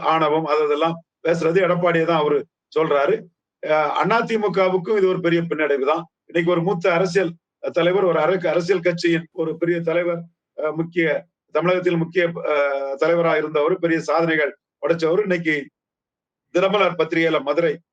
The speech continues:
எடிஷன்ல அதிமுக அதிர்ச்சி அடைஞ்சிருக்காங்கிற தகவலை, அஹ், நமக்கு, அஹ், கொடுத்து, கொடுத்தாரு. அந்த அளவுக்கு இன்னைக்கு ஊடகங்கள்லயும் மற்ற இதுலயும் பெர்செப்ஷன் வைஸ் எடப்பாடியும் அதிமுக காரங்களும்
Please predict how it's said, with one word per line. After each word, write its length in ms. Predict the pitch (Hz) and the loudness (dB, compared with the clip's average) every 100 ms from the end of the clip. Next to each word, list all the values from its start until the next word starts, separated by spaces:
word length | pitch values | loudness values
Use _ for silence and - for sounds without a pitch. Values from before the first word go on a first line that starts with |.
| _ _ - | _ _ -10
எடிஷன்ல 460 | 147 - 143 147 170 - _ _ - | -8 -4 -4 -2 -4 -4 _ _ -10
அதிமுக 540 | 147 202 180 175 170 | -4 -2 0 0 2
அதிர்ச்சி 320 | 170 160 185 175 | 2 0 0 -2
அடைஞ்சிருக்காங்கிற 560 | 165 160 151 139 139 - | -2 -2 -2 -2 -2 0
தகவலை, 380 | 147 170 165 143 - _ _ | 0 0 0 -2 -6 _ _
அஹ், 200 | 127 139 | -4 -2
நமக்கு, 400 | 139 156 139 139 131 - _ _ | -2 -2 -2 0 0 -2 _ _
அஹ், 160 | 127 131 | -2 0
கொடுத்து, 260 | 151 165 | 0 -4
கொடுத்தாரு. 460 | - 151 151 139 131 - _ _ - | -4 -4 0 2 0 -4 _ _ -4
அந்த 220 | 147 180 | -2 2
அளவுக்கு 340 | 185 196 190 208 | 2 2 0 0
இன்னைக்கு 380 | 190 180 170 151 135 - | 0 0 0 0 -2 -2
ஊடகங்கள்லயும் 640 | 165 190 180 165 165 190 | 0 0 2 2 2 0
மற்ற 140 | 160 165 | 0 0
இதுலயும் 360 | 156 147 165 185 _ _ - | 0 0 0 -2 _ _ -6
பெர்செப்ஷன் 480 | - - 226 196 175 | -2 0 0 0 2
வைஸ் 280 | 170 185 170 | 0 0 0
எடப்பாடியும் 640 | 156 170 170 170 170 190 - _ - | 0 2 0 0 0 -4 -12 _ -4
அதிமுக 580 | 170 190 185 170 160 143 | -2 0 0 0 0 2
காரங்களும் 480 | 143 135 139 170 | 0 0 0 -2